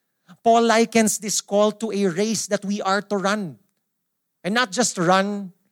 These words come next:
you know, we are to run faithfully. We are to run with perseverance. We are to press on. Imagine, for a basketball game, you're on the bench and your coach suddenly says, "Go play in the court."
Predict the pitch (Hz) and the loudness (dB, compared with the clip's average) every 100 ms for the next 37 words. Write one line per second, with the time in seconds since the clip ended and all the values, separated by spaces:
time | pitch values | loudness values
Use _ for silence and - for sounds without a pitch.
0 | _ _ _ _ - 180 190 214 190 214 | _ _ _ _ -4 2 2 4 2 0
1 | 214 185 196 202 185 _ - 175 165 - | 0 0 0 -2 -8 _ -12 -10 -10 -10
2 | 165 147 135 _ _ _ _ _ _ _ | -8 -6 -8 _ _ _ _ _ _ _
3 | _ 175 202 208 202 202 202 196 - 190 | _ 2 4 4 4 4 2 0 -4 -12
4 | 185 - 165 180 185 165 160 202 190 202 | -12 -12 -10 -4 -2 -2 -4 -8 -8 -8
5 | 180 196 185 - - 165 165 120 _ _ | -8 -2 -2 -2 -6 -8 -10 -12 _ _
6 | _ _ _ _ _ _ _ _ _ 214 | _ _ _ _ _ _ _ _ _ 0
7 | 226 233 190 220 151 - _ _ _ - | 2 0 2 2 0 -10 _ _ _ 0
8 | 214 190 226 202 233 196 214 202 214 202 | 2 4 4 2 2 4 6 6 4 4
9 | 202 202 _ _ 180 233 208 175 226 180 | 2 0 _ _ -6 -2 0 2 0 0
10 | - - _ - 208 208 220 - 233 233 | -8 -8 _ -2 0 4 2 4 4 4
11 | - 233 220 214 214 226 208 151 214 208 | 0 0 2 2 0 2 0 4 2 4
12 | 208 202 196 170 - 180 | 2 2 0 -2 -4 -6